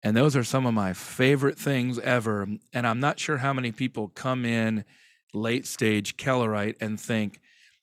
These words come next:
the first thing to understand Tim Keller are the letters of John Newton. And those pastoral letters are just this amazing combination of personal, spiritual,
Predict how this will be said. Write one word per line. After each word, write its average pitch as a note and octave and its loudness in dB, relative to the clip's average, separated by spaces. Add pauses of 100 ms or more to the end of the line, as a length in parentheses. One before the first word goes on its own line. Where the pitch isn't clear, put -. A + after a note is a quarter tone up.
the F#2+ -8
first - 0
thing C#3+ 2
to A2 -2
understand A2+ -2
Tim A2 -2
Keller A2 0 (320)
are A2+ 4
the G2+ -2
letters A#2+ 2
of G#2 -8
John A2 0
Newton. E2+ -4 (140)
And A2+ 0
those E3+ 4 (340)
pastoral C3 2
letters G#2 2 (800)
are B2 4
just C3 -4 (160)
this B2 -4 (100)
amazing B2+ 0
combination A2 -2 (120)
of G2+ 0 (240)
personal, D#3+ 2 (140)
spiritual, D#3 2